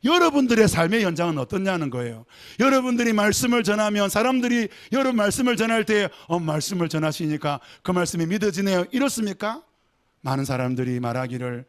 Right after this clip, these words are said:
말씀을 전했는데 그게 비웃음이 되고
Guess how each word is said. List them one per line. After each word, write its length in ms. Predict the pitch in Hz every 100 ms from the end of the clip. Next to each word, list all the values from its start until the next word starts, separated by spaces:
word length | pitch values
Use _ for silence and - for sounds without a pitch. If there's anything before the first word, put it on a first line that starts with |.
| _ - -
말씀을 460 | 147 - 160 147
전했는데 760 | 139 143 156 160 151 202 247 - _ -
그게 220 | 269 311
비웃음이 640 | 311 277 349 349 415 277
되고 340 | 190 156 127